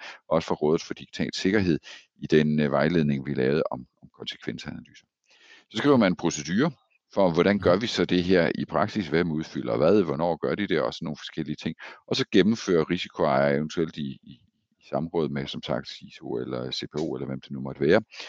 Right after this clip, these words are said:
Speaker 1: øh, selve risikovurderingen. Og så ender man ud med, at man har en række risikovurderinger i forhold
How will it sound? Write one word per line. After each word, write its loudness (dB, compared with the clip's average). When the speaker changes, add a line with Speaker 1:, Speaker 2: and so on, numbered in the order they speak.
Speaker 1:
øh, 8
selve 4
risikovurderingen. 4
Og 4
så 6
ender 6
man 2
ud 0
med, 2
at 0
man -6
har 0
en 0
række 6
risikovurderinger 2
i 2
forhold 0